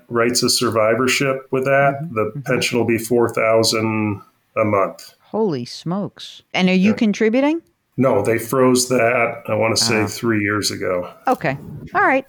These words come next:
Speaker 2: Is there some formula or some point in time where you can take it? In other words, is it fifty-five plus years of service, or is it like you have to wait till you're sixty-five? What are the rules of the pension and how you can access it?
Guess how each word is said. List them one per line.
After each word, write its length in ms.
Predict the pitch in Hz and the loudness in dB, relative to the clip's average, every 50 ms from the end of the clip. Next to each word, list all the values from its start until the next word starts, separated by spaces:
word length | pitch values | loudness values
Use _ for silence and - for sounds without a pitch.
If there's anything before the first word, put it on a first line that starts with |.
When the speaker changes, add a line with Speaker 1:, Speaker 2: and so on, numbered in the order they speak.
| _ - | _ -4
Speaker 2:
Is 200 | - 247 220 202 | -2 0 0 2
there 220 | 269 285 269 262 | 2 2 2 2
some 640 | 240 - - - - 277 262 277 285 294 277 269 220 - _ | 0 -2 -4 -2 -2 0 0 0 0 0 -2 -2 -4 -6 _
formula 840 | _ _ _ - - 254 240 240 240 240 233 233 233 233 226 220 - - | _ _ _ -2 0 2 2 4 2 2 2 2 2 2 2 0 0 2
or 420 | 202 202 202 196 190 185 170 - _ _ | 2 4 4 4 4 2 0 -2 _ _
some 540 | - - - - 208 196 180 175 175 175 170 _ _ - | -14 -10 -6 -4 -2 0 0 0 0 -2 -4 _ _ -18
point 380 | - - 202 196 196 190 - | -8 -4 -2 0 0 -2 -2
in 140 | 185 170 165 | -4 -6 -6
time 400 | - - 165 165 165 165 170 165 | -6 -4 -4 -2 -2 -2 -2 -2
where 100 | 160 160 | -2 -2
you 180 | 151 143 131 123 - - | -2 -2 -4 -6 -10 -14
can 420 | - - - 175 165 170 175 170 | -14 -8 -4 -2 -2 -2 -2 -4
take 340 | - - 175 170 165 - - | -4 -4 -4 -4 -4 -2 -4
it? 140 | 175 165 160 | -4 -4 -4
In 120 | 147 143 | -4 -6
other 180 | 143 143 151 147 | -4 -2 -2 0
words, 220 | 143 139 135 127 | 0 -2 -2 -4
is 140 | 143 131 127 | -4 -4 -2
it 140 | 135 127 - _ - - - - _ _ _ _ | -4 -4 -4 _ -20 -20 -20 -20 _ _ _ _
fifty-five 640 | _ - 170 165 - - 165 - - 156 147 147 - | _ -4 -4 -4 -2 -2 -4 -2 -2 0 0 0 -2
plus 240 | - - 143 127 - | -2 -2 -4 -2 -2
years 180 | 151 151 139 135 | -4 -4 -4 -4
of 80 | 147 - | -4 -4
service, 340 | - 302 320 302 285 262 233 | -2 0 0 0 0 0 0
or 120 | 202 175 | 0 0
is 100 | 165 147 | 0 0
it 100 | - - | -2 -4
like 160 | - 135 127 - | -4 -2 -2 0
you 60 | 143 | 0
have 140 | 156 139 - | -2 -2 -2
to 60 | 156 | -2
wait 160 | 147 135 131 | -2 -2 -2
till 100 | - 147 | -4 -4
you're 100 | 135 135 | -4 -4
sixty-five? 720 | 131 - - 277 285 - - - 247 220 - 233 208 196 185 | -4 -2 -2 -2 -2 -4 -6 -8 -6 -4 -2 0 0 0 0
What 160 | 165 208 196 | 0 0 0
are 40 | 180 | 0
the 100 | 180 170 | 0 0
rules 460 | 160 156 165 170 170 170 170 151 131 | 0 2 2 4 4 4 4 2 0
of 120 | 147 120 107 | -2 -2 -4
the 60 | 127 | -8
pension 420 | - - - 139 143 135 - 139 | -8 -6 -6 -6 -6 -6 -6 -6
and 120 | 131 123 131 | -6 -4 -4
how 140 | 135 127 127 | -4 -4 -4
you 140 | 131 123 | -4 -6
can 140 | 113 - 113 | -8 -8 -8
access 560 | - - 113 117 - - - - 85 90 - | -6 -4 -4 -4 -4 -6 -6 -6 -6 -6 -8
it? 140 | - - - | -10 -12 -14